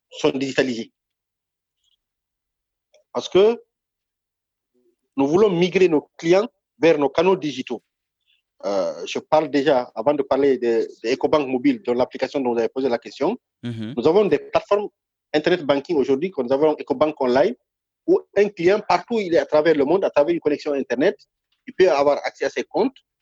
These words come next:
Speaker 1: faire n'importe
Speaker 2: Des
Speaker 1: quelle
Speaker 2: virements,
Speaker 1: transaction comme s'il
Speaker 2: peut
Speaker 1: était
Speaker 2: faire des
Speaker 1: banque.
Speaker 2: virements aussi et tout ça, comme
Speaker 1: Des virements entre ses comptes, vers les comptes d'un tiers,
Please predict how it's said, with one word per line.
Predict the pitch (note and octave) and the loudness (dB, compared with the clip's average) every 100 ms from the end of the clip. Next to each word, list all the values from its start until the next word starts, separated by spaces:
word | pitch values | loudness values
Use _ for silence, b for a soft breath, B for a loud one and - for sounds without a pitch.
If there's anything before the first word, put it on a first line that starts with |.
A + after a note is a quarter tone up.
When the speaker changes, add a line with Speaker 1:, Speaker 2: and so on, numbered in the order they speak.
| _ _ _ | _ _ _
Speaker 1:
faire | D#3+ G3+ - _ _ _ _ _ _ _ _ _ b b | 0 0 -6 _ _ _ _ _ _ _ _ _ b b
n'importe | D#4 F#4+ G3+ | -2 0 0
Speaker 2:
Des | A3+ | 0
Speaker 1:
quelle | B2 | 2
Speaker 2:
virements, | D3+ C#3+ F#3 | 2 2 2
Speaker 1:
transaction | D#3+ - | -2 -4
comme | F#3+ | -4
s'il | D3+ | -4
Speaker 2:
peut | C#3 | -4
Speaker 1:
était | C3+ | -2
Speaker 2:
faire | E3+ | -2
des | C#3+ | 0
Speaker 1:
banque. | C#3 | 0
Speaker 2:
virements | C#3 C#3+ F#3 | 0 0 -2
aussi | D3 - F#3+ F3+ B2+ | -4 -4 -6 -4 -6
et | |
tout | B2+ E3 | -6 -12
ça, | - E3+ D3+ | -10 -14 -12
comme | C#3+ C#3+ _ _ _ | -14 -14 _ _ _
Speaker 1:
Des | C3+ | -6
virements | C3+ F#3 F#3+ G3+ D3 - | -4 0 2 4 2 -2
entre | C#3+ D3+ C3+ A2+ - _ _ _ _ | -2 0 0 -2 -6 _ _ _ _
ses | - B2+ | -8 -2
comptes, | F#3 A#3 - _ _ _ | 0 0 -4 _ _ _
vers | D#3 D#3 | 0 2
les | C#3+ | 0
comptes | - D3 | 0 -2
d'un | C3 E3 | -2 -2
tiers, | - E3 G#3 | 2 2 2